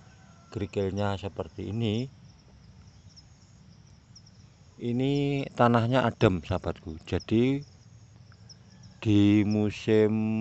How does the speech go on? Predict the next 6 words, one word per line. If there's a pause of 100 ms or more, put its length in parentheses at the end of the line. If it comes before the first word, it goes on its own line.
(240)
kemarau
juga,
seperti (1700)
singkong
apa
itu,